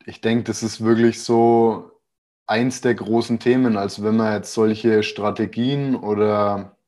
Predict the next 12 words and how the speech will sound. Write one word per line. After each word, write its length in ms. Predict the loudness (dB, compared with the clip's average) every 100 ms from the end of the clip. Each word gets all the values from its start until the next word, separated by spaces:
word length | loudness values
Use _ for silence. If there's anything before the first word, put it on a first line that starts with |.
| _ _ _ _ _ _ _ _ -10
Prinzipien 680 | -6 -6 -4 -6 -2 0 0
anwenden 680 | 0 0 0 -2 -2 0
möchte, 680 | 2 0 -2 0 0 -2 -12 _ _ _ _ _ _ _ _ _ _ _
aber 260 | 0 2
man, 400 | 4 4 4 2 -2 -16 _ _ _ _ _ _ _ _ _ -20 _
wie 120 | -12 -6
soll 220 | 0 0
ich 100 | 2
sagen, 320 | 4 4 4
halt 220 | 0 0
innerlich 500 | 0 0 2 0 0
eigentlich 640 | 0 2 2 -2 -6 -18